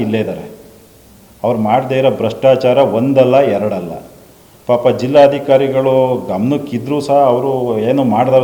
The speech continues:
ಸ್ಥಿತಿಲಿದ್ದಾರೋ ಅಥವಾ ಈ ರಾಜಕೀಯ ಒತ್ತಡಕ್ಕೆ ಮಣಿದು ಸುಮ್ಮನಿದ್ದಾರೋ ಗೊತ್ತಿಲ್ಲ. ಪಾಪ ಇವ್ರು ಒಳ್ಳೆ ಪ್ರಾಮಾಣಿಕ ಜಿಲ್ಲಾಧಿಕಾರಿ, ಹಾಸನದಲ್ಲಿರೋಂಥ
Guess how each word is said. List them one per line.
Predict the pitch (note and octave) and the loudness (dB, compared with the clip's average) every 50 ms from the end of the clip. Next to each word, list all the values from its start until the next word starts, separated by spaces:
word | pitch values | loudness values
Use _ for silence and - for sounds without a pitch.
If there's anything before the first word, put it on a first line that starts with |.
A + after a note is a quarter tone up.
| B2+ - | 0 -4
ಸ್ಥಿತಿಲಿದ್ದಾರೋ | - A#2+ A2 B2+ C3+ B2+ B2+ B2 A#2+ B2 B2 B2+ C3 B2 G#2+ | -6 -8 -8 -6 -8 -6 -4 -2 0 2 4 4 4 4 2
ಅಥವಾ | - - A2 A2+ A2+ A2+ A2+ A2+ A2+ A2+ - - - - - - - - - | 0 -2 -2 0 0 2 2 2 0 0 -2 -6 -12 -14 -16 -18 -18 -10 -4
ಈ | A2+ A#2+ A#2 | -2 -2 0
ರಾಜಕೀಯ | G2 G2+ G#2+ C3 C3 - - C#3 C#3 | 0 2 0 0 0 -2 -6 -4 -2
ಒತ್ತಡಕ್ಕೆ | B2+ B2 A#2+ A2+ - C3 B2+ B2 C3 B2 - A2 | 0 0 0 -2 0 -2 0 0 0 -2 -4 -2
ಮಣಿದು | A2 A#2+ C3 C#3 B2+ C3 C3 | -4 -2 -2 -2 -2 -4 -8
ಸುಮ್ಮನಿದ್ದಾರೋ | B2+ - A#2+ B2 B2+ B2+ A#2 A#2 A2+ A2+ B2+ C3+ | -8 -6 -6 -4 -4 -2 -2 -2 0 0 0 -2
ಗೊತ್ತಿಲ್ಲ. | B2+ G#2+ A2 G#2+ - A#2+ A#2 A2+ G#2+ | 0 -4 -6 -4 -4 -4 -2 -2 -2
ಪಾಪ | - A2+ G#2+ G#2+ A#2+ A#2 A2 | -2 -2 -4 -2 -2 -4 -2
ಇವ್ರು | A2+ G#2+ G2+ | -2 -2 -2
ಒಳ್ಳೆ | G2+ G#2 A#2+ B2+ | -2 0 -2 -2
ಪ್ರಾಮಾಣಿಕ | B2 - G2 F#2 A2+ B2 B2+ B2+ B2 B2+ A#2+ C3+ | -2 -2 -4 -2 -2 0 0 0 0 0 -2 -4
ಜಿಲ್ಲಾಧಿಕಾರಿ, | C3+ - G#2+ A2+ A#2 B2 A2+ - A#2 - - G#2+ G2 F#2+ | -4 -4 -2 0 0 2 0 0 -2 -4 -4 -4 -4 -2
ಹಾಸನದಲ್ಲಿರೋಂಥ | F2+ G#2 - - B2 A2+ G#2 A2+ G#2+ G#2 G#2 G2+ G#2 G2+ G#2 | -4 -4 -4 -6 -8 -6 -4 -4 -4 -4 -2 -2 -2 -4 -4